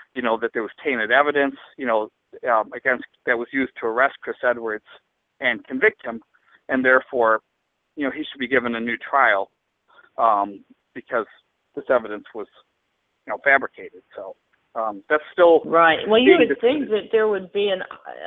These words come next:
Speaker 2: a lot of cases in that area that this guy worked on and, uh, processed evidence for would be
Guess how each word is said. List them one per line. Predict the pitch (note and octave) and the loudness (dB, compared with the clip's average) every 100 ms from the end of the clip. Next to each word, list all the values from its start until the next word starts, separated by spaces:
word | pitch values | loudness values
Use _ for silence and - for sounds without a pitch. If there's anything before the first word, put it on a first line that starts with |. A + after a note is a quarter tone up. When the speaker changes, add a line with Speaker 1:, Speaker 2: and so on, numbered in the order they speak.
| E2 | -6
Speaker 2:
a | F#3+ | -2
lot | F#3+ A3 | 2 4
of | G3 F3 | 2 -4
cases | - A3 A#3+ C#4 G#3 F#3 | -12 -6 -6 -4 -8 -8
in | F3 | -12
that | E3 D3+ E3 | -10 -10 -6
area | F#3 A#3 F#3 D#3+ D#3 | -4 -4 -4 -6 -8
that | D#3 - | -12 -12
this | E3 - | -18 -12
guy | - D#3 | -8 -8
worked | D3 D#3+ A3 - - | -10 -10 -10 -10 -16
on | D#3 D3+ D3 | -12 -10 -12
and, | C#3+ D3 _ _ _ _ _ D#3+ | -16 -20 _ _ _ _ _ -16
uh, | D3+ A2 F#2+ _ | -8 -6 -6 _
processed | - F#3+ F#3+ E3+ - - | -4 -2 -2 -6 -6 -8
evidence | F#3+ B3 D#4+ E3+ - - - | -4 -4 -4 -8 -10 -20 -14
for | E3 D#3+ E3 D#3+ D#3+ _ _ _ - | -8 -2 -2 -2 -8 _ _ _ -4
would | G3+ F3+ E3 | -4 -4 -4
be | G#3 G3+ G3 F#3 | -4 -4 -6 -12